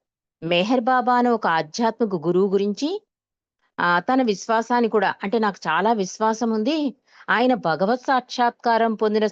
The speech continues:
పరిపూర్ణ సద్గురువు, ఆయన దర్శనం చేసుకోమని చెప్పింట రబియా మార్టిన్. ఎవరిని?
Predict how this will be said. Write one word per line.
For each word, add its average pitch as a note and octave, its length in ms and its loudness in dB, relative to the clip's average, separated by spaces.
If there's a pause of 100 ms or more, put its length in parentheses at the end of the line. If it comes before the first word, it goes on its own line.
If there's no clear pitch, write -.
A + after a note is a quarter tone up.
పరిపూర్ణ F#3+ 500 2
సద్గురువు, A3 720 0 (340)
ఆయన B3 380 2
దర్శనం A#3+ 560 0
చేసుకోమని A#3 480 0
చెప్పింట G#3+ 320 -2
రబియా F3 360 0
మార్టిన్. E3 420 -4 (520)
ఎవరిని? A#3+ 600 2